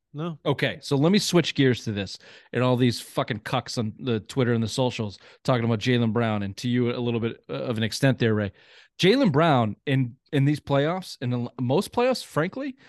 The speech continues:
Speaker 2: is exposed. Not as a bad player, but as a one-dimensional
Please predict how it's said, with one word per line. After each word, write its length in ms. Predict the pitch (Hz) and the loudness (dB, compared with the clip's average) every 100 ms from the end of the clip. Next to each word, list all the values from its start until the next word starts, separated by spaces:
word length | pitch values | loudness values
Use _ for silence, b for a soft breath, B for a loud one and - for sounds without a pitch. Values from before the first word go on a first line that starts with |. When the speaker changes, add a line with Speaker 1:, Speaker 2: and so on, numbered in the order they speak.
| b | b
Speaker 2:
is 160 | 147 139 | -4 0
exposed. 640 | 160 - 226 247 220 - - _ _ _ _ _ _ - | -2 2 2 2 0 -8 -20 _ _ _ _ _ _ -4
Not 280 | 135 220 240 | 0 0 2
as 160 | 214 | 0
a 40 | 180 | 2
bad 320 | 143 143 135 | 2 2 0
player, 420 | 127 127 180 185 - | -2 -2 -2 -6 -2
but 120 | 143 | 0
as 140 | 131 | 2
a 60 | 135 | 0
one-dimensional 1200 | 110 110 165 180 151 143 131 143 - 131 127 | 0 0 2 2 0 0 0 -2 -4 -6 -6